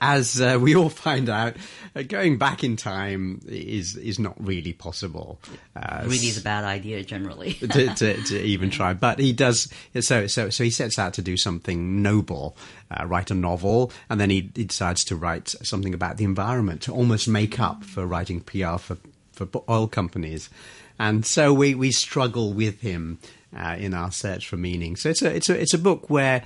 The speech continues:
Speaker 1: where you feel it, because everybody feels that shrinking of dreams
Speaker 2: Mm.
Speaker 1: and, uh, search for, for meaning.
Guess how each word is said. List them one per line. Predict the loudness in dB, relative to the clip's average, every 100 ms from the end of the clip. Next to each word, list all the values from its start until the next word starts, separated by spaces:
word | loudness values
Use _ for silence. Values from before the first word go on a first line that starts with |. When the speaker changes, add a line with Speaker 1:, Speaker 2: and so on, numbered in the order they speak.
| -8 -20 -8
Speaker 1:
where | 0 2
you | 2 2 -2
feel | 0 4 6 4
it, | 0
because | -4 -4 0
everybody | 4 4 4 2 2
feels | 0 0 2 0
that | -6 -4
shrinking | -4 0 -2 0 -2
of | -4 -6
dreams | -4 -2 -2 -4 -6 -8 -8
Speaker 2:
Mm. | -6 -6
Speaker 1:
and, | -4 -4
uh, | -6 -6
search | -4 -4 -4 -8 -10
for, | -8 -8 -10 -20 -20
for | -6 -2
meaning. | 0 0 -2 -6